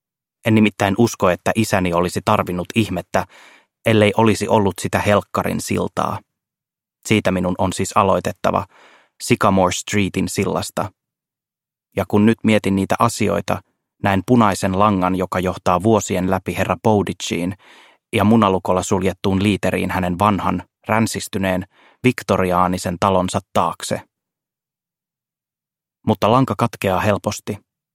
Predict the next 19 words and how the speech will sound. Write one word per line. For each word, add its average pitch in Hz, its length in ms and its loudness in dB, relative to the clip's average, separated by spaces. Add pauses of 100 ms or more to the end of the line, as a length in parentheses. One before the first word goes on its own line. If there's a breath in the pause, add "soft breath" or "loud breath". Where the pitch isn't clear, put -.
(340)
Eipä 104 200 -2
siis - 260 -6
puhuta 101 360 2
langasta, 110 480 0 (360 soft breath)
vaan 101 240 2
ketjusta. 107 680 -6 (720)
Lujasta 98 640 4
ketjusta. - 640 -6 (1000)
Ja 90 100 0
minä 117 240 4
olin 95 260 2
lapsi, 113 300 0
jonka 92 260 0
ranteen 95 480 0
ympärille 90 500 -2 (100)
ketju 101 380 -2
oli 98 200 0
kiristetty. - 800 -4 (3250)
Kaksi. - 440 -4